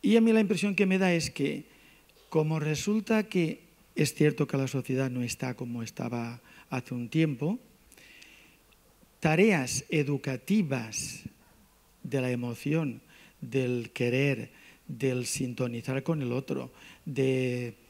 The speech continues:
de mirar a los ojos, que hacía la familia y otras instituciones,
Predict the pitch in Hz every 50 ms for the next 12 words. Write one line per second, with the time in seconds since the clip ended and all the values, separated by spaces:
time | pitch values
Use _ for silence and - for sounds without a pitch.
0 | - _ - - 143 139 135 135 127 139 143 151 156 160 151 139 - 151 151 143
1 | - - 131 110 - - - - - - - - - - - - - - - -
2 | - - 175 170 170 160 156 147 - - 233 226 180 147 147 160 196 214 202 -
3 | - - 135 123 127 139 165 190 196 165 147 147 131 123 123 147 180 220 - -
4 | _ _ _ 240 226 - _ _ _ _ _ _ - 135 143 165 185 180 - 156
5 | 135 - 135 123 110 - - 127 135 - 190 175 - - 123 131 120 135 185 196
6 | - -